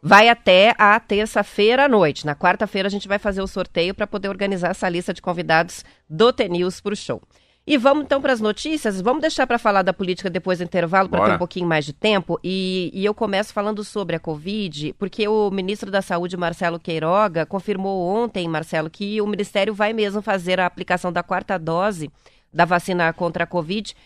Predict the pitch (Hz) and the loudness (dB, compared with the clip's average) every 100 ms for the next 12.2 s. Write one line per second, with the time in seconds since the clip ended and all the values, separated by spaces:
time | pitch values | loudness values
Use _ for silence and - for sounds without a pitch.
0 | _ - 170 175 208 214 226 214 220 220 | _ -2 0 4 4 4 0 0 0 0
1 | 220 226 220 - 214 214 214 254 196 165 | -2 -4 -6 -6 -6 -4 -2 -2 0 -2
2 | 143 - _ _ _ - 185 208 - 233 | -2 -12 _ _ _ 0 2 0 2 0
3 | 285 247 175 196 233 214 202 208 202 - | 2 -2 2 4 4 0 -4 -4 -4 -4
4 | 220 240 233 - 214 214 208 - 202 247 | -4 -4 -4 2 2 2 0 -2 -4 -2
5 | 240 208 208 202 208 220 247 214 214 - | -2 2 0 0 -4 -4 -4 -2 -2 -2
6 | - - _ _ _ - 175 175 170 220 | -8 -18 _ _ _ 2 6 6 4 0
7 | 220 208 180 175 170 165 170 - 147 - | 0 0 2 2 0 -4 -4 -4 -6 -4
8 | 170 - 214 262 214 247 277 285 180 190 | -6 -4 -4 -4 -4 -4 -4 -6 2 4
9 | 185 175 - 160 - 147 147 156 143 - | 4 0 -4 -4 -4 -8 -6 -6 -6 -8
10 | 208 233 240 185 - 170 175 170 - 165 | -8 -6 -4 -4 -6 -6 -6 -8 -8 -10
11 | 160 175 160 151 139 143 151 202 175 165 | -8 -8 -6 -4 -4 -4 -6 -4 0 0
12 | 226 - | 0 -8